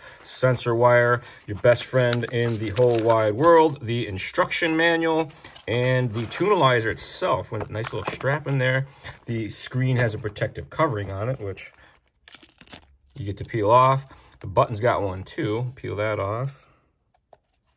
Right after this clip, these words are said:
And there is your Toonalizer. So what this does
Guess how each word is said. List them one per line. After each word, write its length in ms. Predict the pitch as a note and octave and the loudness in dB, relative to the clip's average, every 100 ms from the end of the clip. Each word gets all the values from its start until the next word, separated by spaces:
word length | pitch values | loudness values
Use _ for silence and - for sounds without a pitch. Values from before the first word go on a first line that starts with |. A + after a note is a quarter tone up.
| _ _ _ _ _ _ _ _ _ _ - | _ _ _ _ _ _ _ _ _ _ -10
And 160 | A#2 A2 | -4 4
there 200 | D3 D3+ | 6 8
is 300 | D3 B2 G2+ | 6 4 0
your 260 | B2+ B2+ A2+ | 2 2 2
Toonalizer. 720 | - C3+ A2+ B2 A2+ G2 E2+ - _ _ _ _ _ _ _ _ - - | 0 2 4 2 2 -4 -12 -20 _ _ _ _ _ _ _ _ -14 0
So 160 | C#3+ | 4
what 180 | D3 F#3+ | 6 6
this 160 | F#3+ C#3+ | 4 4
does 340 | F#3 C#3+ C#3 | 6 6 2